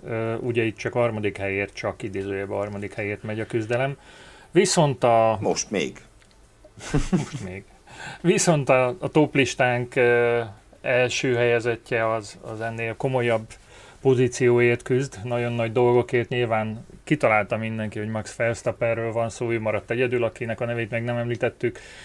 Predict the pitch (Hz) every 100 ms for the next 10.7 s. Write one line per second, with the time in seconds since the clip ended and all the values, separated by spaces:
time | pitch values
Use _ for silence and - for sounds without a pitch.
0 | - - - 123 117 107 139 139 127 127
1 | 117 120 98 110 - 165 160 135 107 123
2 | 123 123 120 117 - 120 110 110 110 107
3 | 113 - 120 104 - 117 110 107 107 107
4 | 92 90 - - - 107 107 110 113 110
5 | 113 113 107 113 110 110 110 107 110 -
6 | 113 107 107 107 110 104 - 120 117 110
7 | 120 104 113 101 - 123 117 110 110 101
8 | - 120 113 107 - 139 139 123 - 120
9 | 117 113 - 113 107 107 101 95 90 117
10 | 113 104 107 92 - 92 92